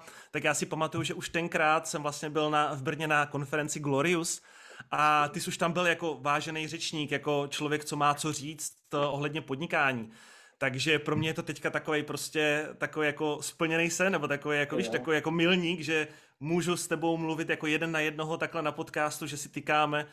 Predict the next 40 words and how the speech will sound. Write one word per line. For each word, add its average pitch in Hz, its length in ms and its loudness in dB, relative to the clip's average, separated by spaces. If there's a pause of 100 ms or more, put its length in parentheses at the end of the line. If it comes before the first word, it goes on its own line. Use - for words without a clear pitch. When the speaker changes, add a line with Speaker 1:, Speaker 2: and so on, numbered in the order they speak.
(300)
Speaker 1:
takže 143 200 -4
jsem 147 180 -2
jako, 151 240 2
jsem 160 180 0
fakt 170 160 2
rád 160 320 6
a 147 280 4
využiju 160 480 0
toho 165 220 -2
dneska, 170 540 0 (380)
abych 147 240 -4
z - 80 -4
tebe 151 160 2
dostal 156 280 2
nějaký 156 360 2
důležitý 156 380 -2
informace. 139 680 -4 (340)
<laughs> - 400 -8
Speaker 2:
Ale 190 180 8
jo, 214 200 6
super, 196 400 0
moc 160 180 -4
díky 175 400 -2
a, 165 100 0
a, 151 360 -2 (760)
no, 151 320 4
Glorious 147 320 0
taky 147 220 -4
byl 165 120 0
skvělej, 127 380 0
no. 104 320 -6
To - 600 -14
je 120 60 -8
fajn, 120 280 -6
že 127 80 -4
Speaker 1:
To 147 60 -4
byla 165 160 2
Speaker 2:
všichni 160 160 -4
Speaker 1:
hezká 131 160 -6
konference. 123 540 -8